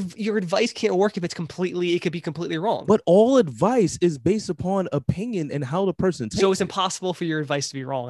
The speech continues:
Speaker 1: That's what you're
Speaker 2: It's
Speaker 1: getting at.
Speaker 2: impossible for it to be right or wrong.
Speaker 1: So then what are we doing here?
Speaker 2: <laughs>
Speaker 1: The whole point of this end of the show is that it,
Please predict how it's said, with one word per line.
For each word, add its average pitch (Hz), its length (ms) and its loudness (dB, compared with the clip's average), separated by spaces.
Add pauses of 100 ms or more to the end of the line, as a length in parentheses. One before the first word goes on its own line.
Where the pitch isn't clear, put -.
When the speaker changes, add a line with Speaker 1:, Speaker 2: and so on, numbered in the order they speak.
Speaker 1:
That's - 160 -8
what - 120 -14
you're 139 80 -12
Speaker 2:
It's 147 160 4
Speaker 1:
getting 165 80 4
at. - 80 0
Speaker 2:
impossible 170 420 2
for 160 200 0
it - 80 -6
to - 40 -16
be 143 120 -2
right 131 300 2
or 156 220 2
wrong. 85 240 -8 (680)
Speaker 1:
So - 140 0
then 220 140 4
what 285 80 6
are 311 60 4
we 285 80 4
doing 302 360 8
here? 175 540 4
Speaker 2:
<laughs> 175 680 6
Speaker 1:
The 240 140 6
whole 285 180 8
point 269 300 6
of 247 100 0
this 214 100 0
end 214 200 2
of 208 40 0
the 202 60 2
show 220 340 2
is 180 120 2
that 170 180 2
it, 170 140 -2